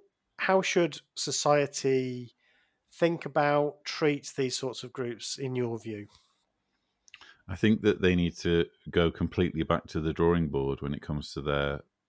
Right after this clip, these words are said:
Speaker 2: legislation. I'm obviously not against banning groups like Jehovah's Witnesses. I've been very vocal about that when it comes to Russia. But you cannot have a situation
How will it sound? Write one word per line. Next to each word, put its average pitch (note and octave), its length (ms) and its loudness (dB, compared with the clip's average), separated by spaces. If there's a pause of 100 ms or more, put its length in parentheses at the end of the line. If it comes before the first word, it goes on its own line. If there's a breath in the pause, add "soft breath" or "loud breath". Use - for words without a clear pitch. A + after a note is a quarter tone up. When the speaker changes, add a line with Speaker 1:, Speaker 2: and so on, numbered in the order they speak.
(120)
Speaker 2:
legislation. D2+ 920 -6 (460)
I'm D#2+ 200 2
obviously D#2+ 420 0
not D#2 220 0
against D2+ 480 -6
banning D2 480 -4 (280)
groups C#2 400 -8
like C#2+ 180 -8
Jehovah's C#2+ 420 -6
Witnesses. C#2 440 -8
I've C#2+ 200 -6
been D2 160 -6
very D#2 260 0
vocal C#2+ 400 -4
about C2+ 300 -4
that C2 160 -6
when C#2 100 -8
it - 100 -12
comes D2 220 -10
to C#2+ 120 -8
Russia. C2+ 440 -6 (760 soft breath)
But D2 160 -2
you D#2 240 -4
cannot F2 500 0
have C#2 140 -2
a B1+ 60 -10
situation C#2 880 -10